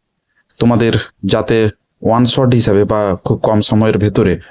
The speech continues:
তোমরা যাতে পুরো চ্যাপ্টারটি কমপ্লিট করে নিতে পারো, তার জন্য এটি রেডি করে দেব। এবং সঙ্গে কোশ্চেনগুলো আলোচনা করে দেবো, যেগুলো প্রিভিয়াস ইয়ার্সে কোশ্চেনে আসতো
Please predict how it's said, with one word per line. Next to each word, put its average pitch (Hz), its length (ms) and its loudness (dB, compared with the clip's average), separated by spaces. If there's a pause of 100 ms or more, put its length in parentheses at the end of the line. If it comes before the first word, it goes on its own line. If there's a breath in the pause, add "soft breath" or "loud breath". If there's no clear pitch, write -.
(120)
তোমরা 107 200 0
যাতে 95 200 0
পুরো 120 200 0
চ্যাপ্টারটি 110 480 -2
কমপ্লিট 104 360 0
করে 113 200 0
নিতে 107 180 2
পারো, 95 220 -4 (800)
তার 117 200 -2
জন্য 95 320 0 (1300)
এটি 143 160 0
রেডি 104 200 2
করে 92 220 0
দেব। - 140 -4 (360)
এবং 123 260 2
সঙ্গে 127 340 2
কোশ্চেনগুলো 131 600 2
আলোচনা 117 380 2
করে 113 200 0
দেবো, 123 160 2
যেগুলো 107 380 2
প্রিভিয়াস 107 460 0
ইয়ার্সে 104 340 0
কোশ্চেনে 104 420 -2
আসতো 101 400 -2